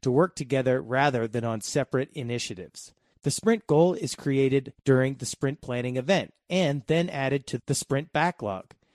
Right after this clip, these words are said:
As the developers work during the sprint, they keep the sprint goal in mind. If the work turns out to be different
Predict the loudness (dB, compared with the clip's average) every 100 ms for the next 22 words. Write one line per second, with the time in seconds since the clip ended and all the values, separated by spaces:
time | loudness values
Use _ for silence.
0 | _ _ -4 0 0 2 4 4 4 2
1 | 2 0 0 -2 -2 -2 -2 -6 -6 -4
2 | -4 -6 _ -6 -6 -4 -6 -4 -8 -2
3 | -2 -2 0 2 2 -2 -6 -4 -4 -4
4 | -8 -18 _ _ -12 -4 0 6 6 4
5 | -2 -2 2 0 0 -4 -6 -2 0 0
6 | 0 -6